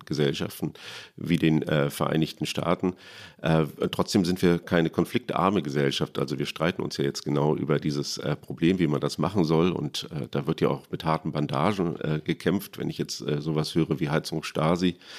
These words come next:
äh, und so etwas, wo man sich nur an den Kopf fassen kann, äh, über so viel auch politische Dummheit, äh, im, in der öffentlichen Kommunikation.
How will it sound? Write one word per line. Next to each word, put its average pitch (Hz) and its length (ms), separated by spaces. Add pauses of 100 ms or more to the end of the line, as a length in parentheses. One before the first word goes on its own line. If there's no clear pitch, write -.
(240)
äh, 82 220
und 73 160
so 80 160
etwas, 80 320
wo 80 80
man 76 160
sich 78 140
nur 78 140
an 65 60
den 78 140
Kopf - 180
fassen 80 320
kann, 82 300
äh, - 320
über 76 220
so 135 100
viel 67 200
auch - 160 (120)
politische 82 380
Dummheit, 90 500
äh, 71 280 (120)
im, 82 220
in 85 100
der 78 120
öffentlichen 78 420
Kommunikation. 78 880